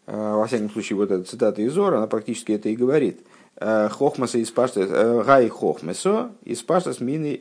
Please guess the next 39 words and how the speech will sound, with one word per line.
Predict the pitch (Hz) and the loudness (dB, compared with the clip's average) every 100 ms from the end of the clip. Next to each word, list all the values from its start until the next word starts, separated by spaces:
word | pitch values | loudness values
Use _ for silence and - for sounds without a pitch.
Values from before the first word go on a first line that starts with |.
| - | 0
э, | 113 110 | 2 4
испаштас | 110 - 170 170 123 | 2 4 4 2 0
вапик | 135 151 - | 0 0 -4
мины | 127 131 | -4 -2
бина». | 117 87 58 - - - | -4 -6 -8 -14 -20 -12
То | - | -6
есть | 98 - - | -6 -8 -2
это | - 240 262 | 2 4 4
хохма, | 247 247 190 165 127 - | 4 4 2 -2 -10 -12
есть | - 147 - | -4 -4 -2
хохма | 90 82 | -8 -8
в | |
такой | - 98 190 | -10 -2 0
форме, | 208 196 - - | 0 0 -2 -2
а | 113 | -2
есть | 175 214 | 0 -2
хохма | - - 131 | -2 -2 -2
в | 113 | -4
той | - 123 | 0 0
форме, | - 208 190 | 2 0 0
в | - | -2
которой | 135 143 160 170 | -2 2 0 0
из | - 107 | -2 -4
нее | 113 123 | 2 2
выходит | 117 - 110 107 | 2 0 -2 -2
бина | 95 - - | -4 -4 -4
в | - | -6
итоге. | - - - _ _ _ _ _ _ _ _ _ _ _ - - - - _ _ _ _ _ | -6 -8 -12 _ _ _ _ _ _ _ _ _ _ _ -20 -20 -20 -20 _ _ _ _ _
«Арей | 113 117 185 190 180 | 2 6 6 6 6
да | 127 131 127 | 6 6 4
сихлы | - 123 135 127 | 0 -6 -4 -2
ди | 123 | -4
хохма | 120 196 196 185 131 120 | -2 2 2 2 -2 0
шемизе | - 117 113 107 117 156 151 135 - | -2 -2 -2 -4 0 4 4 2 0
гу | 98 110 139 | -6 -2 2
асогас | 123 101 131 117 104 | 2 2 0 -2 -2
де | 101 | -4
би-, | 92 - | -4 2
асогас, | 104 104 127 107 98 | 2 4 0 0 -2